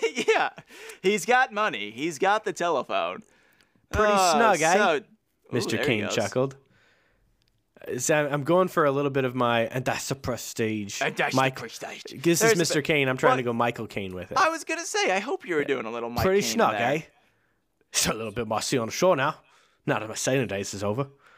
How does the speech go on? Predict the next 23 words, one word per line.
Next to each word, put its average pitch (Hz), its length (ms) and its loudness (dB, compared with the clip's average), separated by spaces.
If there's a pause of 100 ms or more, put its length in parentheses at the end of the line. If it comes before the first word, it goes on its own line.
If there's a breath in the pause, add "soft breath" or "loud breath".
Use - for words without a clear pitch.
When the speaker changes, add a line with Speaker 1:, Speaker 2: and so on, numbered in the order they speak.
(720 soft breath)
Speaker 1:
While 196 220 2
Joe 185 580 0
grinned, 117 560 -4
Frank 151 440 -2
noted 135 340 -2
a 127 80 -2
limp 147 420 -4
object 123 600 0
lying 127 400 0
on 110 340 -6
top - 440 -4
of 123 80 -4
a 117 60 -8
filing 117 440 -6
cabinet. 101 400 -8 (420 soft breath)
"Excuse 330 400 0
me, 165 240 -8 (240 soft breath)
Mister 247 240 -4
Kane. 233 380 -6 (720)
What's 151 300 -4
that?" 160 600 -8 (1300)
Speaker 2:
"Oh, 139 200 0
that?" 180 300 -2